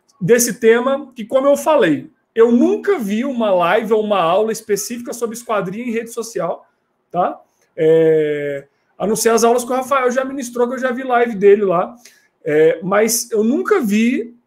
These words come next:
alguém falando abertamente sobre esse assunto aqui em específico. Então, fica ligado e pra você não perder tudo que a gente vai falar aqui. Pronto, voltou. Tá aí o Rafael. Vamos lá, Rafael.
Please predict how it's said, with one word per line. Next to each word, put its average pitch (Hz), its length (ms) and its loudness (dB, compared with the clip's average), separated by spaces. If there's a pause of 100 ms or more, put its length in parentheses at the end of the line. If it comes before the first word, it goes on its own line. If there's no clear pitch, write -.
(120)
alguém 214 420 2
falando 247 380 0
abertamente 247 520 0
sobre 302 200 -6
esse 302 100 -6
assunto 311 400 -8
aqui 320 180 -12
em 311 40 -4
específico. 294 600 -4
Então, 247 300 2
fica 302 260 0
ligado 240 640 2 (340)
e 254 380 2 (180)
pra 220 140 2
você 214 180 -2
não 233 140 0
perder 202 420 4
tudo 208 160 -12
que 220 60 -12
a 208 40 -8
gente 202 120 -10
vai 214 100 -2
falar 208 240 0
aqui. 185 200 -6
Pronto, 208 340 0
voltou. 208 500 2 (640)
Tá 226 120 2
aí 226 100 4
o 208 40 2
Rafael. 180 440 0 (240)
Vamos 233 200 2
lá, 214 100 4
Rafael. 143 400 -6